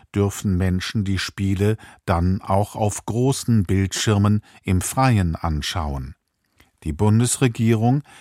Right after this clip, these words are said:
will dafür Ausnahmen vom Lärmschutz machen. Viele Menschen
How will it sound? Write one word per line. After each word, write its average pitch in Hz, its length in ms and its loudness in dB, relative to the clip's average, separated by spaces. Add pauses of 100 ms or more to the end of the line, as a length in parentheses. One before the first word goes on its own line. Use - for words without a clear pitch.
(200)
will 104 200 2
dafür 90 680 -2
Ausnahmen 101 760 2 (220)
vom 92 320 0
Lärmschutz 113 880 -2
machen. - 400 -4 (1160)
Viele 123 320 2
Menschen 90 560 0